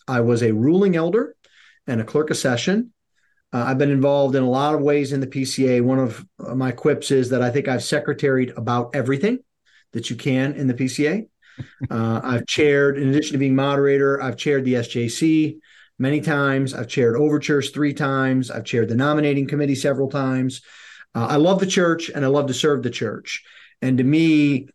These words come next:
that's what church government is all about. It's not just a set of arbitrary and theoretical rules. It's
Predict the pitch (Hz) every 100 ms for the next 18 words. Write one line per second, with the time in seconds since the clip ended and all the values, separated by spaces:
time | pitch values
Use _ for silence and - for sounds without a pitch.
0 | _ - 147 160 - 160 156 151 139 -
1 | 139 135 131 131 123 127 120 139 139 117
2 | 120 - _ _ _ _ 135 131 143 147
3 | 139 139 139 127 156 135 131 139 135 135
4 | 143 135 131 127 123 131 127 123 120 113
5 | 139 143 135 131 117 - _ _ _ -
6 | 135 127 127 - - -